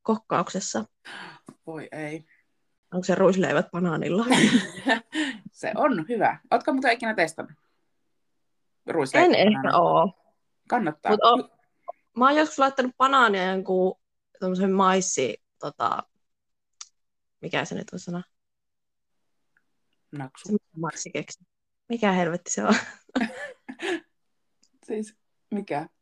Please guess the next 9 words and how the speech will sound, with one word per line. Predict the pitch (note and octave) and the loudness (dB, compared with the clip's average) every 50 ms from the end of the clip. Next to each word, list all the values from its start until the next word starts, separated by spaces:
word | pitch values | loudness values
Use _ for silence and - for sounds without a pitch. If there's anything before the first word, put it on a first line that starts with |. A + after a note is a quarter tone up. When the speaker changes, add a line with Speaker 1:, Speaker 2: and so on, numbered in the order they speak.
| _ _ _ _ - | _ _ _ _ 0
Speaker 2:
Maissi | C4+ C4+ B3+ A#3 A#3 - G3+ - - _ - | 2 2 2 2 0 -4 -6 -6 -6 _ -12
snatso? | - - D4+ D#4+ D4 - - - C#3 B2 - - _ _ _ _ _ _ _ _ _ _ _ _ _ _ _ _ _ _ _ - | -4 0 0 2 2 0 -2 -2 -2 -2 -4 -6 _ _ _ _ _ _ _ _ _ _ _ _ _ _ _ _ _ _ _ 0
Speaker 1:
Ei. | - A#3+ A3+ G#3 E3+ D#3 E3 G3 G#3+ - _ _ _ - | 2 4 6 6 6 6 4 4 2 -2 _ _ _ -4
<laughs> | D#4 - - - - - - - C4 - - - - C4+ - - - - E5 D5+ - _ _ - - - - F#4 E4 C4+ - _ _ _ _ _ _ _ - F3+ | -4 -4 -4 -10 -20 -8 -4 -2 -2 -2 -2 -2 0 -2 -2 -2 -6 -20 -20 -20 -20 _ _ -20 -8 -2 0 0 0 -2 -4 _ _ _ _ _ _ _ -18 -8
Speaker 2:
Minkälainen? | E3+ C4 F#4+ E4+ B3+ A#3+ G3+ E3+ D#3+ D3+ C#3+ C#3+ D3 D#3+ - _ _ _ _ _ _ _ _ _ _ _ _ _ _ _ _ _ _ _ _ _ _ _ _ _ - | 0 4 4 4 4 2 2 2 2 4 2 0 -4 -6 -12 _ _ _ _ _ _ _ _ _ _ _ _ _ _ _ _ _ _ _ _ _ _ _ _ _ 0
Speaker 1:
No | C4+ F4 | 2 4
semmonen | F4+ G4 F#4+ F4 F4 E4+ D#4+ D#4+ C#4+ | 6 6 6 6 6 6 6 6 6
niinku | D4+ D4+ - - C#4 C4 | 4 2 2 2 0 0
pyöreä, | - - C4+ A#3+ G3+ G3 F3 E3+ F3 F3 E3+ E3+ D#3 | 2 6 8 8 8 8 6 6 4 6 6 6 4